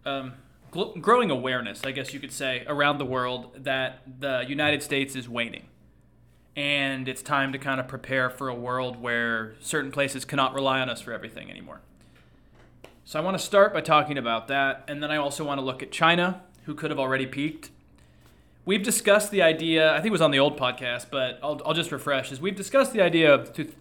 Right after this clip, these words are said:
uh, Thucydides, sorry, I, I always stumble over that word, Thucydides' trap, which was a theory put forth by the political scientist Graham Allison, and it's basically about how a clash between a rising superpower and the waning superpower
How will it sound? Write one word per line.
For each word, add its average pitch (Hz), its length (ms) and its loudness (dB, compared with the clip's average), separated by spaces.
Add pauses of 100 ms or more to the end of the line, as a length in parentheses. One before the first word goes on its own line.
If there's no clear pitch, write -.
(100)
uh, 139 200 0
Thucydides, 156 640 0
sorry, 139 360 0
I, 127 80 -4
I 127 160 -6
always 135 140 -2
stumble 135 280 -2
over 123 120 -6
that 123 140 -2
word, 135 260 -8
Thucydides' 175 580 -2
trap, 123 440 -2 (460)
which 165 180 -6
was 165 140 -2
a 143 80 0
theory 214 400 0
put 190 280 -6
forth 165 420 -8
by 147 100 0
the 139 80 -4
political 156 380 -6
scientist 139 520 -2
Graham 135 300 -4
Allison, 170 540 0 (560)
and 160 160 0
it's 165 80 -6
basically 202 460 2
about 160 240 4
how 156 160 6
a 139 40 4
clash 160 400 2
between 151 300 -8
a 131 80 -4
rising 156 380 2
superpower 131 840 -2
and 135 160 -6
the 131 80 -4
waning 151 360 -2
superpower 117 760 -4